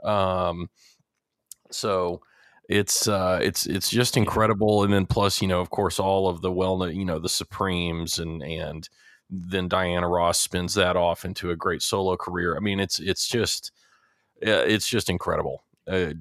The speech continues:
Speaker 1: really, I
Speaker 2: amazing,
Speaker 1: mean,
Speaker 2: man.
Speaker 1: his, his, his impact on music in the twentieth century cannot really be overstated, I don't think. So, um,
Speaker 2: Yeah.
Speaker 1: I think that's a, I
Speaker 2: But
Speaker 1: think that's a
Speaker 2: it's
Speaker 1: great pick.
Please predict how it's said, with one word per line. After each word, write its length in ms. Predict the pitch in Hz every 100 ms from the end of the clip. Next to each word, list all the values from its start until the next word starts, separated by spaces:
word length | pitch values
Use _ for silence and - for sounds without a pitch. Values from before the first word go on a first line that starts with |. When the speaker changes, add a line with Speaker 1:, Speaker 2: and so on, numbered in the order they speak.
| 76
Speaker 1:
really, 640 | 87 95 113 113 107 101 92
I 40 |
Speaker 2:
amazing, 180 | 80 98
Speaker 1:
mean, 180 | 92 82
Speaker 2:
man. 100 | 85
Speaker 1:
his, 200 | - -
his, 320 | 92 120 -
his 240 | 92 110 95
impact 640 | 113 117 120 110 104 - -
on 520 | 101 101 95 92 92
music 420 | 92 95 90 90 90
in 60 |
the 80 | 90
twentieth 380 | - 98 85 85
century 420 | 90 87 87 82
cannot 400 | - 87 85 -
really 260 | 82 87 78
be 440 | 78 78 80 76 -
overstated, 720 | 80 73 - 80 80 80 -
I 80 |
don't 220 | 78 73 -
think. 300 | 73 - -
So, 320 | 85 78 - _ _ _ _ _ -
um, 340 | 90 85 78
Speaker 2:
Yeah. 120 | 87 85
Speaker 1:
I 760 | - _ _ _ _ _ _
think 160 | - 90
that's 220 | 92 -
a, 120 | 90
I 40 | 95
Speaker 2:
But 120 | 92
Speaker 1:
think 140 | 110
that's 180 | - 101
a 40 | 107
Speaker 2:
it's 80 |
Speaker 1:
great 200 | 101 95
pick. 240 | - 87